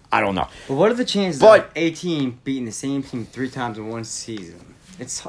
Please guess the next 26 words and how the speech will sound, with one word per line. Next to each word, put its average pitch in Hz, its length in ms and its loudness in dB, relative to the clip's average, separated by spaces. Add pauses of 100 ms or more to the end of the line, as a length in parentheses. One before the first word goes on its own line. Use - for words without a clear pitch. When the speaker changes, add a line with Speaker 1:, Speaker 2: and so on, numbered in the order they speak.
Speaker 2:
I 151 120 0
Speaker 1:
Well, 143 140 10
no. 175 180 10
Speaker 2:
forgot. - 420 0
Speaker 1:
The 135 80 4
Bucks - 380 4
beat 147 260 -6
the 143 80 2
Saints. - 640 -2
Speaker 2:
No. 147 240 -4
Speaker 1:
Oh, 143 160 6
no, 143 220 8 (220)
that's - 220 -2
right. 120 300 6 (300)
The 104 80 -4
Saints 123 280 -2
beat 120 180 -2
'em 85 100 -4
twice. - 400 0 (2000)
If, - 200 2 (540)
listen, 127 360 4
they 127 140 8
may 180 160 6
be 180 160 4
without, 156 380 4
the, 131 160 2